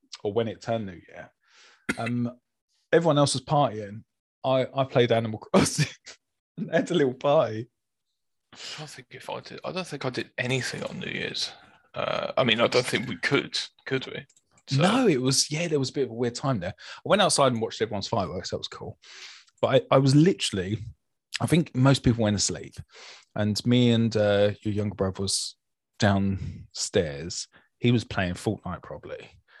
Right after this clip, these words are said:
Speaker 1: And I
Speaker 2: <gasps>
Speaker 1: was playing
Speaker 2: No, that doesn't sound
Speaker 1: Oh,
Speaker 2: like him.
Speaker 1: shocking! I
Speaker 2: <laughs>
Speaker 1: know. I, <laughs> what was it? Um, and I was playing Animal Crossing. But Animal Crossing on your birthday or New Year's is absolutely amazing.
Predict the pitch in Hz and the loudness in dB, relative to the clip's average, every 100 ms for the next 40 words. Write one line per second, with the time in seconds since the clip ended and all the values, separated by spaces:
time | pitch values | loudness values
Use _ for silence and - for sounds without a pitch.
0 | - - _ _ _ 107 101 98 - 123 | -20 -20 _ _ _ -6 -6 -6 2 4
1 | 120 117 - 120 117 107 104 113 - 117 | 4 2 2 4 6 4 2 2 0 0
2 | 101 - 110 98 - 123 190 220 - - | 0 2 2 2 4 4 6 4 2 4
3 | 156 135 - - 92 92 - _ _ - | 4 4 0 -6 -4 -6 -12 _ _ 2
4 | 135 101 104 117 92 90 98 - - - | 2 2 -2 2 0 0 -10 -12 -20 -18
5 | - - _ - 107 127 - 123 - - | -20 -20 _ 0 4 8 8 8 4 -6
6 | - - - - 185 - - _ _ 117 | -4 -2 -2 -6 -10 -10 -12 _ _ -2
7 | 107 95 98 107 110 117 - _ _ _ | 2 2 2 -2 -6 -10 -14 _ _ _
8 | _ _ 120 123 123 117 117 104 104 104 | _ _ 4 6 6 4 0 2 0 0
9 | 98 151 - 92 - _ _ _ _ _ | 0 0 -2 -14 -16 _ _ _ _ _
10 | _ _ 110 - _ _ - 196 208 190 | _ _ 2 2 _ _ 0 2 2 4
11 | 175 - 95 95 139 123 113 127 123 - | 2 2 -2 -2 0 2 6 4 4 0
12 | 87 - 107 110 113 104 90 85 95 - | -4 -4 -2 0 2 2 0 -6 -16 -10
13 | 107 95 - 120 - - 101 98 95 101 | -8 -8 -4 -2 -2 0 2 2 -2 -2
14 | 98 90 92 | -2 -4 -10